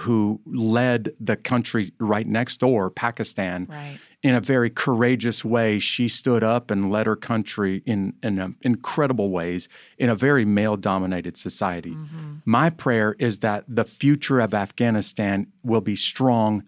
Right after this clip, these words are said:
Speaker 1: because there are leaders that will stand up and will make their stand against tyranny.
Speaker 2: Yeah.
Speaker 1: But Annie, I'll tell you, my first time in Afghanistan, early in two thousand three,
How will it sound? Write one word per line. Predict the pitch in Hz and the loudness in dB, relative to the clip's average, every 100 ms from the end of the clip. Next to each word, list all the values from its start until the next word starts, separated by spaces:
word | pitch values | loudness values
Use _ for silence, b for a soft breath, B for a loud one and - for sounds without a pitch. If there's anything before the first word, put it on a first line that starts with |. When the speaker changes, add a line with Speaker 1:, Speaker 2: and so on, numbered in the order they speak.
| - | -4
Speaker 1:
because | 123 - 127 120 - | -4 0 0 0 0
there | 113 | 0
are | 104 101 | 2 0
leaders | 113 156 127 101 | 2 2 2 0
that | 104 101 | -2 -4
will | 98 | -6
stand | - 101 95 | -2 -2 0
up | 92 95 | -2 -2
and | 95 87 _ B B B B - | -2 -4 _ B B B B -4
will | 113 117 110 - | 2 4 2 -2
make | 139 117 127 131 | -2 2 2 2
their | 127 | 0
stand | 110 - 117 107 - | 0 0 0 0 -2
against | 117 - 113 110 - - | -6 0 0 0 -6 -12
tyranny. | - 110 92 82 76 _ | -2 0 0 -4 -10 _
Speaker 2:
Yeah. | - 160 160 151 B B B B - | -14 -12 -12 -16 B B B B -4
Speaker 1:
But | 127 123 | -2 2
Annie, | 131 123 | 2 2
I'll | 123 | 2
tell | 131 139 | 2 2
you, | 113 | 2
my | 110 104 | 2 -2
first | - 123 123 - - | 0 0 0 -2 -12
time | - 131 127 135 | -6 -2 0 2
in | |
Afghanistan, | 131 - 127 120 127 123 - | 0 -2 -2 -2 0 0 2
early | 123 120 120 127 | 2 2 2 2
in | 117 | 0
two | - 117 | -4 -4
thousand | 113 110 107 | -2 -2 -6
three, | 104 110 123 | -4 -2 -2